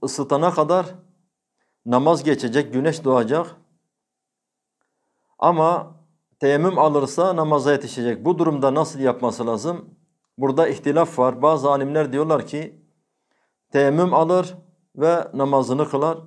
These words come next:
Bazı alimler de hayır diyorlar. Velev ki güneş doğsa da suyunu ısıtır. Eğer soğuk suyla tabi gusül alamazsa suyunu ısıtır. Gusül abdestini alır. Ondan sonra namazı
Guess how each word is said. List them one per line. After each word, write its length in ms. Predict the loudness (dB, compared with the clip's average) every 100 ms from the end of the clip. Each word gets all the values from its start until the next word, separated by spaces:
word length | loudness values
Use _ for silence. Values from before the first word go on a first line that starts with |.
| -20 _ _ _ _ _ 0
Bazı 280 | 2 4 2
alimler 380 | 0 -2 0
de 60 | 0
hayır 360 | 0 2 0 0
diyorlar. 420 | 0 0 0 0
Velev 280 | 0 0 0
ki 180 | -4
güneş 420 | -2 0 0 -2 0
doğsa 420 | 0 2 0 2
da 340 | 0 0 -8 _ _ _
suyunu 460 | -6 -2 0 0 0
ısıtır. 640 | -2 -2 -2 -4 -8 -20 _ _ _ _ _ _ _ _ _
Eğer 180 | 0 2
soğuk 280 | 2 -2 0
suyla 320 | -2 0 0
tabi 240 | 0 -2
gusül 340 | -4 -4 -2 0
alamazsa 680 | 2 0 -2 -4 -8 -8 -12
suyunu 380 | -8 -4 0 0
ısıtır. 520 | 0 -2 -2 -2 -4 -12 _ _ _ _ _ _ _ _ _
Gusül 300 | -2 2 2
abdestini 600 | 2 2 2 -2 -2 -2
alır. 420 | 0 2 2 0 -6 -20 _ _ _ _ _ _
Ondan 260 | -2 0 0
sonra 280 | 2 2
namazı 520 | 2 2 2 0 -4